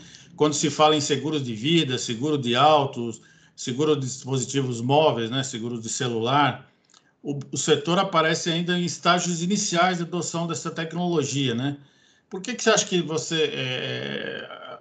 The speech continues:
as, as, as empresas não de seguros estão tão atrasadas em oferecer soluções de tecnologia pra facilitar a adoção dos consumidores pra esses tipos de seguros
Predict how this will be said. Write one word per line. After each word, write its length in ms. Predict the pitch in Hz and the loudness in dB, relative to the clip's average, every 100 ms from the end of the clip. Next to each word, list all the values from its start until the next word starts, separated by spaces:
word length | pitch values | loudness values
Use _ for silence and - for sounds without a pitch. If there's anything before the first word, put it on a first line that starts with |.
| - | -6
as, 160 | 147 143 | -2 0
as, 320 | 139 135 - | 0 -4 -4
as 240 | 135 123 | -2 0
empresas 520 | 131 131 151 151 143 131 | 0 2 4 4 2 2
não 420 | 147 156 147 135 | 2 2 2 2
de 80 | 123 | 0
seguros 440 | 147 117 151 147 | 0 0 0 0
estão 280 | - 143 139 | 0 2 2
tão 220 | 156 170 | 4 4
atrasadas 720 | 160 139 131 123 139 127 120 | 4 2 2 2 2 2 -2
em 80 | 127 | -2
oferecer 760 | 120 139 120 - 135 123 - _ _ _ | -2 -2 -2 0 2 0 -2 _ _ _
soluções 540 | - 143 135 - 143 | -2 2 2 2 2
de 60 | 127 | 2
tecnologia 600 | 131 131 131 120 117 135 | 0 -2 0 -2 0 0
pra 140 | 131 123 | 0 -4
facilitar 640 | 135 131 143 120 - 135 | -4 -2 -2 -2 2 2
a 40 | |
adoção 580 | 127 117 - 131 123 107 - _ _ _ _ _ _ - | 2 0 -4 -2 -2 -4 -12 _ _ _ _ _ _ -4
dos 140 | 135 | -2
consumidores 720 | - 143 143 143 123 135 135 | 2 0 2 0 2 2 2
pra 200 | - 127 | 0 0
esses 260 | 131 - - | 0 0 -4
tipos 340 | - 135 123 | -2 -2 -2
de 60 | 113 | -4
seguros 680 | - 117 117 113 104 - | -2 -2 -2 -2 -4 -8